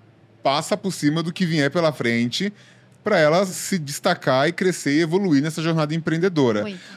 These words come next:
Speaker 1: Mas, por outro lado, a gente sabe que existe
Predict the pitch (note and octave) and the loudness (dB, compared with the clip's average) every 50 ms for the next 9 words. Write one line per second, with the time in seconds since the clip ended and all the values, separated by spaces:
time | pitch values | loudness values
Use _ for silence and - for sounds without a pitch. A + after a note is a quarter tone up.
0 | - _ B3+ C4+ C#4 C4+ - C#4 C4 C4 A#3 G#3 G3+ G3+ G#3 A3 G#3 F#3 A3 A3 | -16 _ -2 -2 -2 -2 -6 -6 -6 -6 -2 0 0 0 0 0 -2 -2 -4 -4
1 | G#3 - A#3 A3+ G#3+ - - _ _ _ - - - - G#3+ G3+ G#3+ B3+ - B3 | -4 -4 -4 -4 -6 -8 -14 _ _ _ -16 -16 -4 -2 -2 -2 -2 -2 -4 -4
2 | A3+ F3 D3+ D3+ D#3 D#3+ D#3 - - G#3 A#3 A#3+ | -4 -4 -4 -4 -4 -4 -4 -4 -2 -2 -4 -4